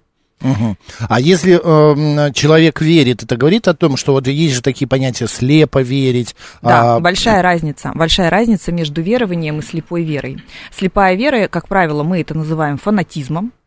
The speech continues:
Speaker 2: фанатизмом. И если мы даже говорим о слепой вере в рамках религиозности, то это скорее такая тотали-, то, э, с-, э, похоже на тоталитарное сектантское мышление.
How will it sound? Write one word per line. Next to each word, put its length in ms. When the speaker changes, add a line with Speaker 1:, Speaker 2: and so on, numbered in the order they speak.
Speaker 2:
фанатизмом. 640
И 80
если 300
мы 120
даже 200
говорим 340
о 40
слепой 400
вере 480
в 160
рамках 400
религиозности, 960
то 180
это 200
скорее 340
такая 260
тотали-, 320
то, 140
э, 180
с-, 100
э, 320
похоже 380
на 100
тоталитарное 800
сектантское 680
мышление. 520